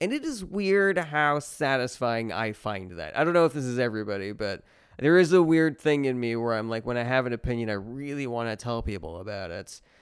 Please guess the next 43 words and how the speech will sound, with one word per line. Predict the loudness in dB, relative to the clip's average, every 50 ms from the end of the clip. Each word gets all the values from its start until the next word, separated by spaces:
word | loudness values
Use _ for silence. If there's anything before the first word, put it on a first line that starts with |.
| _ _ -8
And | -4 -2 -2 -2
ju-, | -2
just | -2 0 0 0 2
the | 0 0
simple | 0 2 0 0 0 2 2 4 6
act | 6 6 4 2
of | -2 -2
putting | 2 4 4 4 4 4
up | 2 2
a | 0
little | 0 0 2 2 4 4
list | 6 4 4 4 0 -12 -18 -18 -20 _ _ _ _ _ _ _ _ -6
on | -2 -2 -2 0
my | 0 -2 -2 0
Instagram, | 0 0 -2 -2 -4 -4 -2 2 4 4 4 4 2
my | 0 -2
Facebook, | -2 0 -2 -2 -2 0 0 0 2 2
and | 0 0
my | 0 0 2
Mastodon, | 2 2 2 0 -2 -4 -6 -4 0 0 2 2 0 0 -2 -4 -6 -8 _ _ _ -18
'cause | -16 -16 -14 -14
fuck | -10 -8 -8 -8 -8 -8
Twitter, | -10 -8 -6 -6 -6 -6 -6 -6 -8 -8 -10 _ _ _ _ _ _ _ _ _ _ _ _ _ _ _ _ _ -4
of | -2 -2 0
just, | 2 0 0 4 4
like, | 4 4 4
"These | 2 -4 -2 -2
are | -2 -2 0
the, | 0 2 4 4 4 2 0
these | -2 -4 -6 -4
are, | -2
like, | -2 -2 -2
seven | -2 0 0 0 0 -2
movies | -4 -2 -2 -2 -2 -2 0
that | 2
I | 2
really | 2 2 0 -2
fucking | -2 -4 -6 -4 -2 0
liked. | 0 0 0 -2 -4 -12 -20 -20 -10 -4
Everybody, | -2 0 0 2 2 2 2 2 2 0 -2
check | -2 -4 -4
'em | -2 -2 -2
out," | -2 -4 -6 -10 -14 -20